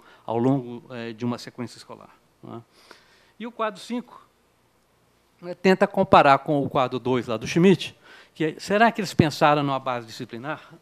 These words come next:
né, para o nosso currículo? E aí também, né, ele mostra que se pensaram, parece que não foi bem pensado,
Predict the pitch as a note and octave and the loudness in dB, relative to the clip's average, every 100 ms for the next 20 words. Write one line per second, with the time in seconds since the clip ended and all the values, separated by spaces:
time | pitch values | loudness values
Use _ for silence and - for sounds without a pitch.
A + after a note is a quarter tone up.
0 | _ E3+ E3 D3 B2+ B2+ - C3+ D#3 E3+ | _ -16 -16 -16 -14 -14 -8 -4 -4 -4
1 | - - - - _ _ G#3 G#3+ G#3 G3 | -8 -10 -20 -20 _ _ -10 -6 -6 -4
2 | A3+ G3+ G3 F#3+ - _ _ F#3 E3+ F#3 | -2 0 0 -2 -8 _ _ -6 -4 -4
3 | F#3+ E3 D#3+ - F#3 - F3+ F#3+ - - | -4 -2 -2 -4 -14 -14 -12 -12 -12 -12
4 | G3+ F3+ D#3 E3+ E3 E3+ F3+ E3 E3 _ | -8 -8 -6 -4 -4 -4 -10 -12 -18 _
5 | - D#3 D3 D#3 - D3+ C#3 C3 C3 - | -10 -10 -6 -6 -4 -4 -4 -6 -4 0
6 | C3+ C#3+ | 2 0